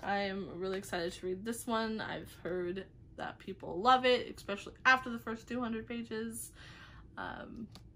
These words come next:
but I'm really excited to dive right into that one. I'm hoping it'll be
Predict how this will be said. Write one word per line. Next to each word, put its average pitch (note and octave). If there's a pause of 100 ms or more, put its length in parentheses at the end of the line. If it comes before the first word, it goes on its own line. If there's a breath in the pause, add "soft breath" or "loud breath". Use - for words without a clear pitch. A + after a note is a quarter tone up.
(140)
but - (640)
I'm G#3+
really -
excited -
to - (960 loud breath)
dive G3+
right G3+
into F#3+
that F3
one. E3+
I'm -
hoping F#3
it'll F#3
be F#3